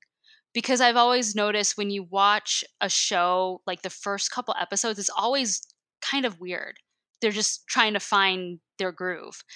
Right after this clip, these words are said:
And then once they find their groove, they're like, "Okay, cool," you know?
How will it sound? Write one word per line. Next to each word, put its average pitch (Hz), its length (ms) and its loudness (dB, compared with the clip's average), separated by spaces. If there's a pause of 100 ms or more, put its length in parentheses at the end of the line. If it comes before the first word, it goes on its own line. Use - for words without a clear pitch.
(140)
And 240 100 4
then 254 120 6
once 277 160 6
they 294 120 2
find 226 200 4
their 202 80 0
groove, 190 180 -4
they're 170 140 -4
like, 165 160 -6
"Okay, 175 240 0 (220)
cool," - 260 -10 (160)
you 185 140 -6
know? 165 240 -2